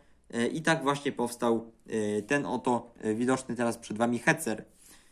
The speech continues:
E, to była konstrukcja, e, no już, e, oczywiście z zamkniętym przedziałem bojowym, e, całkowicie tutaj właśnie, e, opancerzoną nadbudówką ze wszystkich stron.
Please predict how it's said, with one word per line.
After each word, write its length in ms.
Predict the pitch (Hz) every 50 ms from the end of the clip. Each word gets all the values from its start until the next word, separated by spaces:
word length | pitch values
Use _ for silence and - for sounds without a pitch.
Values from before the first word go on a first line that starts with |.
| _ _ _ -
E, 280 | 117 117 113 113 113
to 260 | 110 - - 220 220
była 200 | 214 208 214 190
konstrukcja, 720 | 185 - 190 185 - - 202 196 190 - - 180 165 156 160 - - _ _ _ -
e, 40 | - - 120 123 127 123 127
no 120 | 151 170
już, 240 | 160 156 156 156 - - - -
e, 100 | 120 110
oczywiście 480 | 127 139 - 156 151 151 - 143 131 123
z 120 | 117 -
zamkniętym 760 | 127 123 117 117 135 151 156 151 - 175 156 - - 123 117
przedziałem 440 | - - 135 131 135 131 123 120 113
bojowym, 480 | 127 139 160 180 175 185 185 175 170 - - - _ _ _ - _ - - 113 117 117 117 117 117 117
e, 40 | 117
całkowicie 560 | 113 - 151 147 - 143 143 147 143 - 123
tutaj 220 | - - 127 123
właśnie, 400 | 117 120 117 113 - 117 113 107 - - _ _ - -
e, 180 | - 110 113 -
opancerzoną 600 | - 147 151 170 156 156 151 143 147 156 147 143
nadbudówką 640 | 139 139 139 131 127 143 147 165 165 160 - 151 139 127
ze 140 | 131 143
wszystkich 420 | 139 - - 160 - - 165 156 -
stron. 360 | - - 147 151 156 185 226